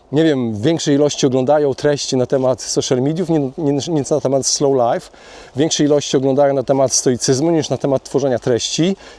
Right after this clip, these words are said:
kanałów dotarcia, robienia podcastów i innych rzeczy. Zacznę schodzić z tej drogi i robić rzeczy, które trendują, którą,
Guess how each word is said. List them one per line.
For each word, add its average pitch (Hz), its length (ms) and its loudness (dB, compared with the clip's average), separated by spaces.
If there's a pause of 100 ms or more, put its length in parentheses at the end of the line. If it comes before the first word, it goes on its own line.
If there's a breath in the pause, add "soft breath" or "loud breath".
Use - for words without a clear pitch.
kanałów 135 300 2
dotarcia, 120 460 0
robienia 139 280 2
podcastów - 640 -2
i 226 40 0
innych 220 320 2
rzeczy. 98 360 -4 (640 loud breath)
Zacznę 156 500 0
schodzić 160 680 -2
z - 40 -6
tej 123 140 0
drogi 123 360 0
i 156 100 2
robić 151 300 0
rzeczy, 143 240 0
które 160 260 -2
trendują, 147 680 2
którą, 139 360 0